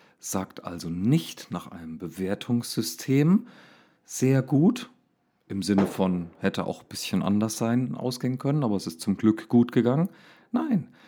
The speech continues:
er sagt es auch nicht mit einem weinenden Auge, wie einer, der sich jetzt von seinem Werk wieder verabschiedet, der sich zurückzieht und, äh, alle alleine lässt.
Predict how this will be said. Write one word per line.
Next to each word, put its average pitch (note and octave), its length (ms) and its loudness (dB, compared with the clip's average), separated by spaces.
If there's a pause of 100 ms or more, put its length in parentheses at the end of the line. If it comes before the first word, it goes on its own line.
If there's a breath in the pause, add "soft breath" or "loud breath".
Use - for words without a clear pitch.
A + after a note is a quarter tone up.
(500 soft breath)
er G#2 100 -4
sagt G2+ 280 -2
es - 100 -6
auch G#2 160 -4
nicht G2+ 220 0
mit - 100 -2
einem F2+ 320 -2
weinenden G2+ 680 6
Auge, A2+ 420 6 (420 loud breath)
wie G#2+ 140 4
einer, G#2 280 4
der G2 180 4
sich G2+ 220 -2
jetzt - 200 -6
von F2+ 240 -4
seinem F2+ 380 0
Werk F#2 280 -2
wieder E2+ 200 0
verabschiedet, - 840 -2
der F#2 100 -2
sich E2+ 200 -8
zurückzieht C#3 800 0
und, E2+ 520 -6
äh, - 40 -6
alle F2 460 -4
alleine E2+ 500 -2
lässt. D#3+ 420 -4